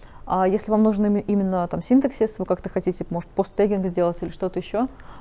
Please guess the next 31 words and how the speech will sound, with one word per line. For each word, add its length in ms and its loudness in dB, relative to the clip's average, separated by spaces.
то 180 4
имеет 200 2
смысл 320 0
брать 260 2
веса 280 2
с 100 -8
верхних 280 -2
слоев. 300 -6
А, 300 4
и 100 8
достаточно 440 4
интересно, 480 6
что 240 2
вот 140 0
такая 240 2
сетка 680 4
просто 320 4
на 60 0
задаче 760 2
языкового 440 4
моделирования 800 4
учится 380 -2
понимать 500 0
достаточно 420 4
сложные 420 6
вещи, 680 4
такие 260 2
как 280 0
семантика 500 2
и 40 2
синтаксис. 540 -4